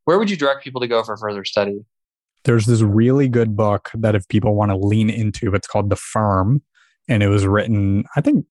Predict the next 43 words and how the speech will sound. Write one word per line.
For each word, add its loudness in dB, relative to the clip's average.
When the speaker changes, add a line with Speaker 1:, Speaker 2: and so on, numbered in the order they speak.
Speaker 2:
maybe 2
ten 2
years 2
ago 0
or 0
so, -2
five, -2
ten -2
years -2
ago. 0
And 0
it 2
just -2
captures 0
the 2
entire 0
history -4
of -4
McKinsey. -4
I 0
think 0
McKinsey 0
as -2
a -2
firm -2
gave 0
the 0
author 0
of 0
that -2
book -2
more 2
inside 0
access -4
and -2
more 0
information 0
than 0
was 0
probably 0
ever 0
publicly -2
revealed 0